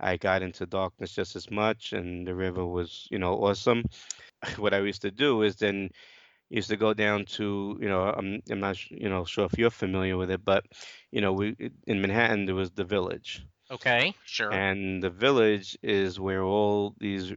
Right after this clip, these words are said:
Speaker 1: you know, specific, uh, record shops are there where you can go get your bootlegs. The
Speaker 2: Okay.
Speaker 1: Bob, Bleecker Bo-, um, it's called Bleecker Bob's, and there was another one called Revolver. And I used to go there weekly and just, you know, buy Bruce bootlegs.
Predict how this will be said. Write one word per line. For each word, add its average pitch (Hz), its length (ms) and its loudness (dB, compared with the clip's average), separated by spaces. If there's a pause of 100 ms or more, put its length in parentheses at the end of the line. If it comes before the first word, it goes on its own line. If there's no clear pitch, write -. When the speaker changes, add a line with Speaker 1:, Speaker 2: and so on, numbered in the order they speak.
Speaker 1:
you 104 100 -4
know, 92 300 0
specific, - 640 -4 (180)
uh, 92 280 2 (220)
record 104 320 2
shops - 440 -4
are 92 40 0
there 90 200 -2
where 90 140 -2
you 90 180 -2
can 92 180 -6
go 90 160 2
get 95 160 0
your 87 120 -6
bootlegs. 90 640 -2 (480)
The 117 80 -2
Speaker 2:
Okay. 120 100 2
Speaker 1:
Bob, 92 340 2 (120)
Bleecker 90 300 -2
Bo-, 104 260 2
um, 90 280 0
it's - 120 -14
called 87 180 -2
Bleecker 92 260 -4
Bob's, 104 600 2
and 90 360 -4 (340)
there 98 100 0
was 90 80 2
another 92 240 0
one 90 160 0
called 95 260 -6
Revolver. 104 640 4 (580)
And 104 160 2
I 104 100 4
used 110 240 2
to 107 80 -2
go 98 240 -2
there 92 240 -2
weekly 95 760 -6 (200)
and 87 640 -2
just, 98 320 -4
you 107 80 -4
know, 92 120 0
buy 90 460 -2 (180)
Bruce 90 260 -4
bootlegs. - 680 -2